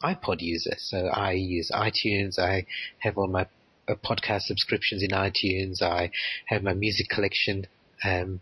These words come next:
burnt onto my iPod. I upload videos onto, onto my iPod. I have software that will take D V Ds that I buy and I can put them onto my iPod. So I have a lot of investment in the iPod and iTunes technology.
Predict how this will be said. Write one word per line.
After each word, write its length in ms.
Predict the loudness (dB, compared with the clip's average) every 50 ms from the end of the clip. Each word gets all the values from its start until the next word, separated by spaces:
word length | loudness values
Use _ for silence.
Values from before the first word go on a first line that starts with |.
| _ -2
burnt 260 | 0 0 0 0 0
onto 220 | -2 0 0 0
my 200 | 2 2 2 2
iPod. 560 | 2 2 2 0 0 0 0 2 2 2 2
I 280 | 2 2 2 2 2 0 -2 -4 -6 -6 -4 -2
upload 380 | -2 0 0 2 0 0 0 0
videos 320 | 0 0 2 2 0 0
onto, 460 | 0 -2 -2 0 0 2 2 2 2 0 -4 _ _ -8
onto 200 | -6 -4 -4 -2
my 340 | 0 0 2 2 2 0 0
iPod. 300 | -2 -2 -2 0 2 2
I 80 | 2
have 200 | 2 2 0 0
software 560 | 0 0 0 0 0 -2 -2 -2 0 0 0 0
that 260 | 0 -2 -2 -2 -4 -8 -8 -8 -8 -8 -10 -12 -14 -14 -14 -8
will 280 | -4 0 0 2 2 0
take 280 | 0 0 0 0 0 0
D 100 | -2 0
V 100 | 0 2
Ds 240 | 2 0 0 0
that 80 | 0 0
I 100 | 0 0
buy 320 | 0 0 0 2 2 2
and 140 | 2 2 2
I 60 | 2
can 180 | 0 0 -4 -4
put 220 | -2 -2 -2 0
them 200 | 0 -2 0 0
onto 220 | 0 -2 -2 -2 -2
my 320 | 0 2 2 2 2 0
iPod. 300 | 0 0 0 0 0 0 -2 -8 -8 -6 -6 -6 -8 -10 -6
So 220 | -4 -2 0 0 0
I 80 | 0 0
have 200 | 0 0 2 0
a 60 | 0
lot 300 | 0 2 0 0 0 -2
of 100 | -2 -4 -4 _ -12
investment 720 | -10 -6 -2 0 0 2 0 0 -2 -2 -4 -4 -6 -6 -2
in 140 | -2 -2 0
the 140 | -2 -2 0
iPod 440 | 0 0 0 0 -2 -2 0 0 0
and 100 | 0 -2 -2
iTunes 480 | 0 0 0 0 0 -2 -2 -2 -2 -2
technology. 680 | -4 -4 -2 -2 -2 -2 0 -2 -2 -2 -4 -6